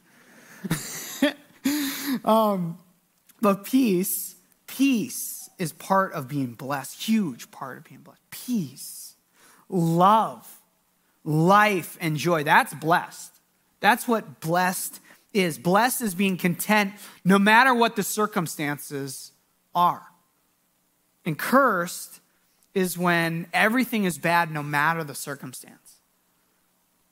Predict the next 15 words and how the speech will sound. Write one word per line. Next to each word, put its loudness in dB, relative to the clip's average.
Rich -2
or 0
poor, -6
that -10
everything -6
is -12
bad. -20
Cursed -2
is -8
the -10
absence 0
of -18
life -2
and -18
peace, -4